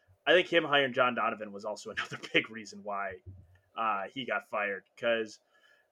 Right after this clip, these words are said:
in reading the Athletic article, I mean, he fired Chris Peterson's offensive coordinator for a long time and basically said, "We need to, we need to be innovative. We need," like,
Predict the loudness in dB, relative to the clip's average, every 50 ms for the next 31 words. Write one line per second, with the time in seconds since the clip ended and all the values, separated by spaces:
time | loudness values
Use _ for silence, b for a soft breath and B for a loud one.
0 | b _ -4 -4 0 2 4 4 6 6 8 6 6 6 6 4 4 4 4 6
1 | 6 6 6 2 0 -2 -2 -2 -2 -4 -4 -6 -8 -10 -10 -6 0 4 6 8
2 | 8 10 8 8 6 4 0 -10 _ _ _ -6 -2 -2 -2 -2 0 0 2 2
3 | 2 0 -2 -6 -8 -4 -2 -2 -2 -2 -4 -8 -8 -10 -16 _ -4 -2 -2 -2
4 | -2 -2 -4 -4 -2 -2 -4 -4 -4 -4 -2 0 0 0 0 -2 -4 -4 -4 -2
5 | 0 0 -2 -4 -6 -8 -10 _ _ _ _ _ _ _ _ _ _ _ _ _
6 | 0 2 4 4 4 4 6 4 4 4 2 0 -2 -2 0 0 0 0 0 -2
7 | -4 -2 -2 -4 -4 -2 0 0 2 4 4 2 2 0 -2 -4 -4 -6 -6 -6
8 | -6 -4 -2 0 0 2 2 2 0 0 0 -2 -4 -6 -8 -8 -6 -6 -4 -4
9 | -2 -4 -4 -4 -6 -6 -4 -2 -2 -2 -2